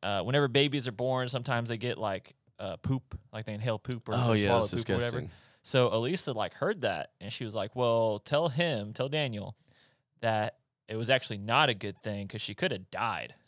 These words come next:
Speaker 2: Yeah, I know.
Speaker 1: Yeah, so I guess, I guess it's a co-, s-, she said it's not really common. I think it's common. I hear stories about it all the time.
Speaker 2: Yeah.
Speaker 1: But she was like, "It isn't a good common. Like, it's not a good thing. Obviously, it's not a good thing to happen."
Speaker 2: Well, yeah, you can
Speaker 1: And
Speaker 2: laugh
Speaker 1: so
Speaker 2: about it now.
Speaker 1: Well, yeah, but she
Speaker 2: But at
Speaker 1: said,
Speaker 2: the
Speaker 1: she said,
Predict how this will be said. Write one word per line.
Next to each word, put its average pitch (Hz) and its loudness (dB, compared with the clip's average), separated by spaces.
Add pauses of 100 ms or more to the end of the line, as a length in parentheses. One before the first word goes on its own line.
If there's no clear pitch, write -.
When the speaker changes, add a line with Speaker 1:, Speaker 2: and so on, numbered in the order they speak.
(300)
Speaker 2:
Yeah, 117 0
I 98 2
know. 101 -2 (320)
Speaker 1:
Yeah, 123 4
so - 4
I 131 10
guess, 165 4
I 131 4
guess 170 2
it's 170 -2
a 135 0
co-, - -4
s-, - -2 (180)
she - -4
said 208 2
it's 143 2
not 143 0
really 113 0
common. 113 0
I 123 0
think - -8
it's 101 -10
common. 107 -6
I 110 -4
hear 110 -10
stories 104 -8
about 107 -8
it 104 -6
all 98 -10
the - -10
time. 107 -4 (260)
Speaker 2:
Yeah. 151 -2
Speaker 1:
But 113 0
she 147 0
was 135 2
like, 120 2
"It 110 -4
isn't 151 0
a 110 -4
good 113 -4
common. 90 -10
Like, 98 -6
it's 110 -10
not 123 0
a 107 -4
good 107 -4
thing. 110 -6
Obviously, 113 2
it's - -8
not 104 -4
a 101 -8
good 101 -12
thing 107 -8
to 95 -12
happen." 110 2
Speaker 2:
Well, 110 6 (120)
yeah, 123 4
you 135 8
can 139 6
Speaker 1:
And 120 6
Speaker 2:
laugh 170 8
Speaker 1:
so 147 2
Speaker 2:
about 120 8
it 95 0
now. 104 2
Speaker 1:
Well, 180 4
yeah, 120 2 (140)
but 123 -4
she 151 2
Speaker 2:
But 127 8
at 123 8
Speaker 1:
said, 120 8
Speaker 2:
the - -6
Speaker 1:
she 143 4
said, 127 6